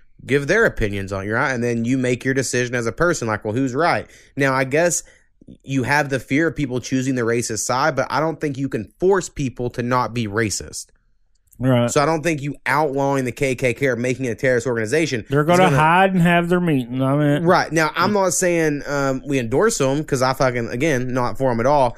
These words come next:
Speaker 1: I just don't know. I think you gotta win through public discourse. I
Speaker 2: We
Speaker 1: don't know.
Speaker 2: here on A Podcast with Mo do not endorse the K K K.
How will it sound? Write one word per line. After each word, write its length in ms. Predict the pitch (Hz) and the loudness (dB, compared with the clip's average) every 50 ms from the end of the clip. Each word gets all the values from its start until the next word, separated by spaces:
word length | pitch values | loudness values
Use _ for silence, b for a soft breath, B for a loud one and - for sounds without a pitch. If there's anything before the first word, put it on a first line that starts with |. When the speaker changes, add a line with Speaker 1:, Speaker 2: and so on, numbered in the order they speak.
| b b b b - - - | b b b b -20 -10 -2
Speaker 1:
I 120 | - 139 143 | 0 0 2
just 280 | 139 156 147 120 127 | 2 0 0 0 0
don't 320 | 123 143 139 139 135 139 139 | 0 2 2 2 0 0 0
know. 500 | 135 135 135 131 131 127 123 120 - - _ - - - | 2 2 2 2 2 2 0 -2 -6 -10 _ -20 -6 -4
I 60 | 131 135 | -4 -2
think 240 | - 170 165 160 | 0 0 0 0
you 100 | 156 160 | 0 0
gotta 200 | 143 151 147 147 | 2 2 2 4
win 200 | 139 143 147 151 | 2 2 0 0
through 140 | 127 143 127 | -2 -4 -6
public 340 | 120 - 147 139 143 135 127 | -2 -2 -2 0 0 -2 0
discourse. 640 | 123 151 156 - - - 101 90 85 80 - - | 0 0 0 0 -4 -6 -8 -8 -8 -10 -8 -2
I 40 | 120 127 | 2 4
Speaker 2:
We 100 | 147 170 | 4 6
Speaker 1:
don't 80 | 196 | 6
know. 80 | 202 190 | 6 6
Speaker 2:
here 380 | 185 196 190 196 196 196 202 190 | 6 8 8 8 6 6 6 6
on 180 | 170 165 160 | 4 4 4
A 60 | 156 139 | 4 4
Podcast 600 | - 156 160 160 160 - - 165 165 160 151 - | 4 4 4 4 2 2 2 4 4 4 2 0
with 120 | 143 131 | -2 0
Mo 260 | 139 147 139 131 127 | 2 4 4 4 4
do 240 | 120 120 139 143 143 | 4 6 6 6 6
not 240 | 143 139 143 147 131 | 6 4 2 0 0
endorse 540 | 139 135 131 143 139 131 120 113 110 - - | -2 0 2 4 4 4 4 2 -2 -6 -8
the 160 | - 123 104 | -8 -8 -4
K 240 | - 131 120 117 110 | -2 0 0 0 0
K 180 | 131 120 117 | 0 0 0
K. 320 | 113 - 120 101 71 - | 0 -2 -2 -4 -4 -6